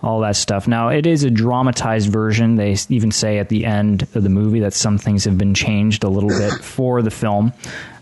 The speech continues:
Um, this is my second time seeing The Insider, and, um, I, I liked it quite a bit.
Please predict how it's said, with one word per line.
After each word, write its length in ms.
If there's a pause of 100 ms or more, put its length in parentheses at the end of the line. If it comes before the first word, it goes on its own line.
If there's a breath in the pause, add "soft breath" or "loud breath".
Um, 720 (580 loud breath)
this 100
is 80
my 140
second 320
time 320
seeing 260
The 100
Insider, 580 (1120)
and, 480
um, 440
I, 260
I 140
liked 240
it 60
quite 200
a 60
bit. 320